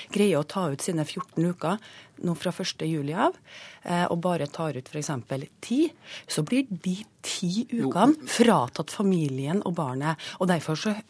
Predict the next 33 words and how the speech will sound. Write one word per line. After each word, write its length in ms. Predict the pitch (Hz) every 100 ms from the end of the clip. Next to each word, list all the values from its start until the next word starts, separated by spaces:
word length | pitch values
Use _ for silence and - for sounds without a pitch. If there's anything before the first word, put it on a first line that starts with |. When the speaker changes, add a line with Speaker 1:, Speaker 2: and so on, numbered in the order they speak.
| _ -
Speaker 1:
foreslår 560 | - 208 143 117 170
Høyre 480 | 175 170 139 170 277 - - - -
at 200 | 175 - 175 151 147
de 320 | 170 165 190 - - -
ukene 600 | - 190 - 180 247 320
som 160 | - 180
en 160 | 165 165
av 80 | 165
foreldrene 460 | 175 139 147 156 - -
ikke 240 | - -
kan 160 | - 170
ta 240 | - 196
ut, 340 | 185 294 - - - - -
de 180 | 170 151
skal 220 | 143 233
Speaker 2:
Jo, 120 | 202
men, 140 | 185 151
Speaker 1:
overføres 360 | 156 165 151
til 120 | - 170
den 120 | 175
andre 220 | 185 156
forelderen, 480 | - 175 151 214 262
sånn 160 | 180
at 140 | 170 - - - -
barnets 500 | 185 147 127 139 160 -
hensyn 420 | 208 196 - - 175 -
og 140 | 180
Speaker 2:
<clears throat> 60 | 196
Speaker 1:
omsorg 480 | 196 180 - 180 220
i 80 | -
det 100 | 160
første 320 | 160 196 -
leveåret 600 | 160 170 165 143 139 202